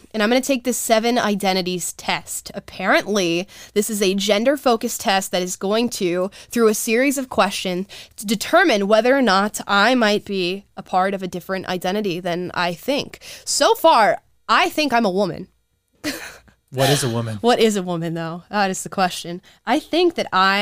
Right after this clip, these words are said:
Speaker 1: am a woman. I don't think I've ever questioned whether or not I am a woman or whether or not I have a different gender than sex, as some people say.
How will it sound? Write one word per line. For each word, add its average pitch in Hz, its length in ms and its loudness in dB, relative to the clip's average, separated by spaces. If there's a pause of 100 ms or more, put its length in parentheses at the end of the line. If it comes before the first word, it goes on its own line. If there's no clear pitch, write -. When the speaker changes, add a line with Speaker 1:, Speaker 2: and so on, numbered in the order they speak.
Speaker 1:
am 180 160 -4
a 175 40 -4
woman. 269 500 0
I 208 100 2
don't 233 200 0
think 214 120 -8
I've 190 120 -2
ever 175 180 -4
questioned 247 600 -2
whether 214 240 0
or 196 40 -2
not 185 300 0
I 175 240 -4
am 254 480 0
a 240 140 -2
woman 247 580 -2
or 185 380 -6
whether 196 260 -4
or 190 60 -2
not 180 260 -2
I 175 200 0
have 180 340 -2
a - 20 -10
different 190 400 -6 (320)
gender 233 600 -2
than 196 180 -4
sex, 220 400 -4
as 214 140 -6
some 233 160 -2
people 233 240 -6
say. 294 400 -2